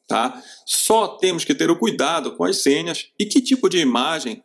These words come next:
estas câmeras estão gerando. Por exemplo,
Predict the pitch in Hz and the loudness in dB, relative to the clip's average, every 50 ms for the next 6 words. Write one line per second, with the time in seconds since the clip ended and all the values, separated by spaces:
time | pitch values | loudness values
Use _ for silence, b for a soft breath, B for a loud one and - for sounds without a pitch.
0 | _ _ - 139 139 - 147 139 - - - 147 160 175 185 170 151 143 151 151 | _ _ -4 -4 -2 -2 -2 -2 -4 -4 -2 0 0 2 2 2 0 0 0 0
1 | - 175 180 196 226 208 127 135 135 135 113 104 101 - - 127 139 185 147 123 | -2 0 0 2 2 2 4 2 2 2 0 -2 -6 -2 -2 0 2 2 2 2
2 | 127 120 110 104 113 - | 0 0 -2 -6 -10 -14